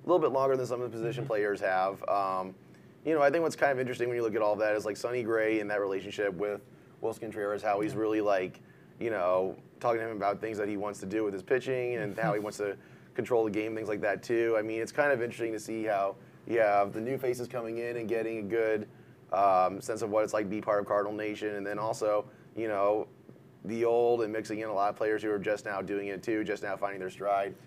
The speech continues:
Speaker 1: It's really a unique, uh, time to be the Saint Louis Cardinals.
Speaker 2: <laughs> It's almost just a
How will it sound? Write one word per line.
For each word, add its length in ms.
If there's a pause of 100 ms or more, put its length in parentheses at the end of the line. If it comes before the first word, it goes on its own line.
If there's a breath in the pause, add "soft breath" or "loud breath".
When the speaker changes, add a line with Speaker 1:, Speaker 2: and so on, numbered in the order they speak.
(120)
Speaker 1:
It's 100
really 240
a 40
unique, 380
uh, 320
time 260
to 60
be 120
the 100
Saint 200
Louis 140
Cardinals. 460
Speaker 2:
<laughs> 20
It's 200
almost 360
just 220
a 160